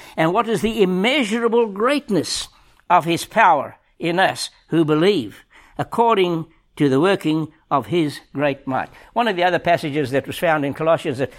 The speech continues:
people misuse very often is that, "I can do all things through Christ who strengthens me." I don't know how many times at A C U before students write the final exam,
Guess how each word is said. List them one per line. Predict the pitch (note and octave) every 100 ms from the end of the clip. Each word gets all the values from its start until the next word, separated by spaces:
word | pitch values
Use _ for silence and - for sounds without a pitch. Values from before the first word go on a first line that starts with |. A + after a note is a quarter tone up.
| -
people | F#3 F3 C#3+
misuse | D#3+ - F#3 E3+
very | C3+ C#3 C#3
often | C#3 D3+ C#3 - -
is | G3+ D3
that, | E3 - - - -
"I | A3+
can | A3
do | F3+ F3
all | B3+ B3
things | A3 G3+ -
through | E3
Christ | - F3+ E3 D#3+
who | C#3+
strengthens | - D#3+ C3+ B2+ G2+ G#2
me." | F#2 _ _ _ _ _ _ -
I | C4+
don't | G#3+
know |
how | F3+ A3+
many | F#3
times | - E3+ E3+ C#3
at | D3
A | F3
C | - D#3+
U | D#3+ D3
before | C#3 E3+ D#3+
students | - F#3 D#3+ - - _ _ _ _ D3
write | D#3+ D#3+
the | C#3+
final | E3 E3 C#3+
exam, | C3 C#3 E3 B2 A2+